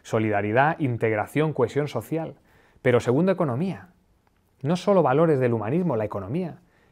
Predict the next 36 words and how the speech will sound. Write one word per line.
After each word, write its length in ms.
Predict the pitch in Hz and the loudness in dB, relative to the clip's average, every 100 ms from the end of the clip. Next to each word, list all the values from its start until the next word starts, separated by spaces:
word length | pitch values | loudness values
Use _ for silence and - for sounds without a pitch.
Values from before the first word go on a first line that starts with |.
| - | -4
Es 140 | 135 | -2
que 140 | - 175 | 0 2
no 120 | 175 | 4
vamos 300 | 170 160 - | 4 2 0
a 100 | 135 | 2
ver 280 | 160 160 - | 2 0 -2
ni 140 | 139 | -2
un 120 | 139 | 0
euro 300 | 151 160 151 | 2 2 4
de 120 | 131 117 | 2 -2
pensiones, 800 | 113 107 156 156 147 113 - _ _ _ _ _ _ | -4 -4 -2 0 -2 -10 -20 _ _ _ _ _ _
nadie 340 | 127 143 160 151 | 0 4 6 6
de 80 | 135 | 4
nuestra 300 | 131 131 113 | 0 -2 -2
generación, 640 | 123 113 104 135 156 160 _ - | -2 -2 0 0 0 -4 _ -14
si 240 | - 123 | -4 0
no 220 | 139 156 | 2 2
es 180 | 170 170 | 2 -2
gracias 440 | 135 135 143 156 | 2 2 4 2
a 40 | 151 | 2
la 100 | 131 | 0
migración 460 | 120 110 104 165 | 0 0 -2 -4
en 60 | 120 | -4
este 180 | 101 92 | -8 -10
país. 400 | 92 - - _ _ _ _ _ _ _ _ _ _ _ _ | -12 -12 -20 _ _ _ _ _ _ _ _ _ _ _ _
Es 100 | 135 | -2
que 120 | - | 2
no 100 | 170 | 2
tendríamos 480 | 165 160 160 160 143 | 4 4 4 4 2
un 80 | 151 | 0
crecimiento 440 | 147 135 143 151 | 2 2 2 2
económico 420 | 135 135 147 139 131 | 2 2 2 4 4
al 100 | 127 | 4
doble 220 | 139 139 | 4 4
de 60 | |
Europa 440 | 127 139 139 120 | 4 4 4 0